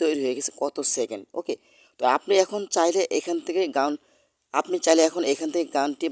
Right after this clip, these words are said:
বাজিয়ে দেখতে পারবেন অথবা এখান থেকে সরাসরি ডাউনলোড করতে পারবেন। তো এখান থেকে আমি ডাউনলোড অপশন উপরে ক্লিক করছি। ওকে, ডাউনলোড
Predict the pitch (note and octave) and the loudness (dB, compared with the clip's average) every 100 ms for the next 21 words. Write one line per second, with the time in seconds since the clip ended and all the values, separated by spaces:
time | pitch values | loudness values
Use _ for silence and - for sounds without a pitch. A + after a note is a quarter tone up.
0 | B2 C3 C#3 E3 C3 B2+ - C3+ B2 A#2+ | 0 -2 0 0 0 -4 -4 -4 -4 -2
1 | E3+ C#3+ B2+ C3 C#3 C3 C#3 D3 G3+ - | -4 -4 -6 -2 -4 -2 -6 -4 -4 -6
2 | - - - D#3+ D#3+ D#3 D3+ B2+ B2+ C3 | -20 -12 -2 2 2 0 -4 -2 -2 -4
3 | - F3 C3 C#3 A2 F#2+ _ _ _ C#3+ | -4 -2 0 0 -2 -4 _ _ _ 0
4 | E3 F#3+ F#3 F#3+ E3+ E3 C#3 D3 D#3 A2+ | 0 0 2 2 4 2 2 2 0 0
5 | C3 C#3+ D3+ G#3 - B2+ A#2 - A2+ - | 0 -2 -6 -6 -6 -8 -6 -2 -2 -2
6 | E3+ D#3+ - _ _ _ _ _ _ _ | 0 -2 -4 _ _ _ _ _ _ _
7 | _ _ - _ - D#3 F#3 G3+ | _ _ -20 _ 0 4 4 2